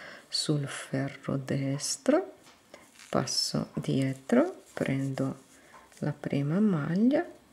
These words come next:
e porto le maglie numero due, tre e quattro in prima posizione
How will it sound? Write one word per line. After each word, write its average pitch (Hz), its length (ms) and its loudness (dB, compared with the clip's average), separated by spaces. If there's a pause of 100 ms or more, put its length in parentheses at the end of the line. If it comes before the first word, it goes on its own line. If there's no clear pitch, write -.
(440)
e 330 160 4
porto - 800 -2 (1000)
le 139 160 0
maglie 135 440 0
numero 135 440 0
due, 143 500 0
tre - 320 0
e 302 240 0
quattro - 880 -6
in 165 280 2
prima 127 420 0
posizione 135 1000 -6